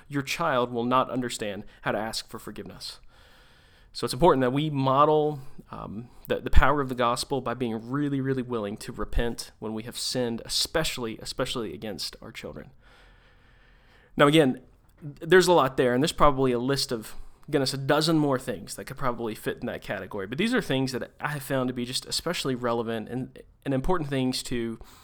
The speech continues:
uh, m-, make a pattern i-, in our house.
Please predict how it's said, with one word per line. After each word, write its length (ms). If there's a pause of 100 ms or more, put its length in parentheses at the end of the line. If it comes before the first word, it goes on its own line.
(160)
uh, 280 (100)
m-, 240
make 260
a 40
pattern 520
i-, 200
in 80
our 120
house. 440